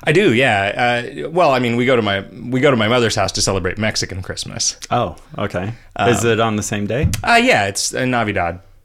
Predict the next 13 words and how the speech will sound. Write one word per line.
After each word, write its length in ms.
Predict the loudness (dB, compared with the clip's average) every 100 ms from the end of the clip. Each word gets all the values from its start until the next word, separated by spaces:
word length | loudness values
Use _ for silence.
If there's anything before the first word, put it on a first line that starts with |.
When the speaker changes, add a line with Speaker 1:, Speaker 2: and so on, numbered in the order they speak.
| -20 -20 -6
Speaker 2:
Oh, 200 | -2 0
okay. 300 | -2 -8 -10 -10 -12
Speaker 1:
Mm-hmm. 340 | -6 -6 -6 -4
Speaker 2:
It's, 160 | -4 0
Speaker 1:
December 480 | 0 2 2 2 2
Speaker 2:
it's, 60 |
Speaker 1:
Navidad. 440 | 0 -2 -4 -6 -4
Speaker 2:
it's 160 | -2 0
on 160 | 0
Mexican 460 | 0 -2 -2 -2 0
Navi-, 460 | 0 -2 -4 -6
Navidad. 640 | -6 -4 -2 0 0 0 -2
Speaker 1:
Yes. 580 | -2 -2 -4 -10 -10